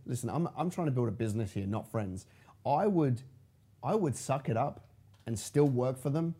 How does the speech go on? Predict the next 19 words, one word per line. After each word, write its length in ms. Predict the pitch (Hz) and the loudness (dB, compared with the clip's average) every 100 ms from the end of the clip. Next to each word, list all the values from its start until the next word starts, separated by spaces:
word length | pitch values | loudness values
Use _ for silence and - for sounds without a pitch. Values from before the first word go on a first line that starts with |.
| - - - | -12 -20 -6
at 180 | 110 - | -6 -2
the 240 | 110 104 - | -2 -2 0
lower 320 | 117 135 131 | 4 6 4
price. 560 | 127 127 165 254 - - | 2 0 0 -2 -10 -18
<laughs> 40 | - - - - _ - - - - 151 - - - - - | -20 -20 -20 -20 _ -20 -20 -20 -8 -8 -8 -20 -20 -10 2
And 160 | 123 | 4
then 120 | 135 | 4
I 60 | 127 | 4
would 220 | 117 117 | 2 0
take 280 | - 151 123 | 2 0 2
the 80 | 123 | 2
money 340 | 120 131 139 | 2 2 2
they're 240 | 113 120 131 | 2 0 -2
paying 340 | 120 113 131 | -2 -2 0
me, 240 | 147 156 - | 0 0 -4
put 120 | - 139 | -2 -2
it 100 | 135 | 0
into 220 | 139 127 | 0 2
marketing 580 | 110 123 127 151 160 | 2 0 0 0 0